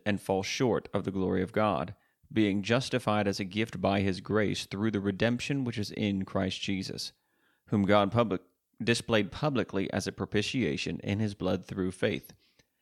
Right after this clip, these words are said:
This was to demonstrate his righteousness, because in the forbearance of God he passed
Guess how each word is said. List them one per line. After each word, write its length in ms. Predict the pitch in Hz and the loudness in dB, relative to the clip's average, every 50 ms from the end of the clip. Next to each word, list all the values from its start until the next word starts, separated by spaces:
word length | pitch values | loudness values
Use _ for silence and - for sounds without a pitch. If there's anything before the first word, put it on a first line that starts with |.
| _ _ - | _ _ -2
This 180 | - 110 - - | -2 0 0 2
was 200 | 113 110 - - | 0 0 0 -2
to 80 | 107 | -2
demonstrate 680 | 98 123 127 147 139 113 98 - - - 101 95 90 | 2 4 4 4 4 2 0 0 0 0 0 0 0
his 140 | 92 92 92 | 0 -2 -2
righteousness, 760 | 98 95 95 104 107 - - - - - - - - - - _ _ - - - _ - | -2 -2 -2 -2 -4 -6 -8 -10 -10 -10 -10 -10 -10 -12 -12 _ _ -20 -20 -20 _ -8
because 280 | - 110 117 107 101 | -4 0 0 0 2
in 60 | 104 95 | 2 0
the 60 | 98 | 0
forbearance 680 | - - 110 107 104 95 113 120 139 147 135 - - | 0 2 2 2 4 4 4 2 4 2 0 0 -2
of 100 | 92 - | -6 -4
God 240 | - 85 82 82 82 | -2 0 0 0 0
he 80 | 95 98 | 0 0
passed 320 | - 104 95 92 - - | 0 0 0 0 -2 -4